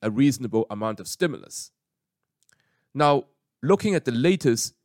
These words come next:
key macro data in China, which was the C P I announced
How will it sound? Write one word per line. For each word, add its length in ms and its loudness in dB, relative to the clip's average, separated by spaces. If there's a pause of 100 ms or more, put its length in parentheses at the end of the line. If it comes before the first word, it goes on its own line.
(100)
key 260 -4
macro 400 -2
data 400 0
in 120 -8
China, 500 -2 (400)
which 320 0
was 220 -8
the 80 -16
C 240 -4
P 200 -4
I 440 -4
announced 480 -8